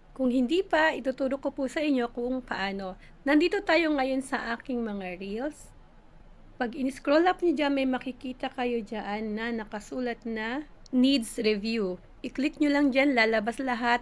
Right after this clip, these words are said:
ang inyong may mga copyrighted music na content. Yan pong mga nakapula na yan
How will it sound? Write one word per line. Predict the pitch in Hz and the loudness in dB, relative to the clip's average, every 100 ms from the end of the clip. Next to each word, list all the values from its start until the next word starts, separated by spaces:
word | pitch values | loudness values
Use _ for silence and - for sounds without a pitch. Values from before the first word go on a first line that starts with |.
| 233 | -2
ang | 220 | -4
inyong | 220 214 208 | -4 -4 -4
may | 214 196 226 | -4 -2 -2
mga | 233 208 208 190 185 | -2 -2 -2 -4 -6
copyrighted | - 247 254 233 269 285 269 240 | -8 -4 -2 0 0 -2 -2 -2
music | 233 226 240 226 | -4 -6 -8 -8
na | - 214 208 220 - | -6 -6 -4 -8 -6
content. | 208 196 196 214 185 - - - - - | -6 -4 -4 -4 -6 -12 -20 -20 -14 -6
Yan | 226 | -4
pong | 220 240 226 | -2 -2 0
mga | 220 220 | -2 -4
nakapula | 214 - 226 214 | -6 -6 -2 -2
na | 233 | -2
yan | 233 214 202 202 | -2 -4 -4 -6